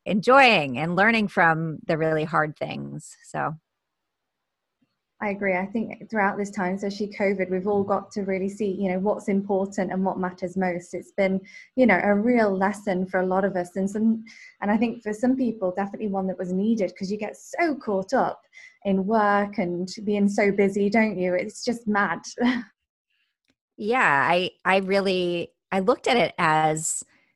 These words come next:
Speaker 1: trust me, it's been really difficult and s-, so much sickness, loss of life. So really kind of focusing on that, but also,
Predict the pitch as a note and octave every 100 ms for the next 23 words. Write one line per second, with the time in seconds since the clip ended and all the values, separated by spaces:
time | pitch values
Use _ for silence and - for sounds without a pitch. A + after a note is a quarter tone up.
0 | _ _ _ _ _ - F#3 - D3+ D3+
1 | - E3+ E3+ D#3 E3+ E3 E3 D#3 D#3 D#3+
2 | F3 D3+ - D#3 D#3 D#3 - _ - E3
3 | - - - - E3+ D#3 - - - -
4 | A3 F3+ E3 C#3+ C#3 - D3 F#3+ G3+ F3
5 | E3+ - - - E3 D3+ D3+ - - _
6 | _ _ _ _ E3+ E3+ E3 D#3 _ _
7 | _ _ _ _ _ _ - E3 D3 _
8 | - - - - _ _ - F#3 F3 -
9 | D#3 D3 E3 E3+ D#3 E3 E3+ F3+ - E3+
10 | D#3+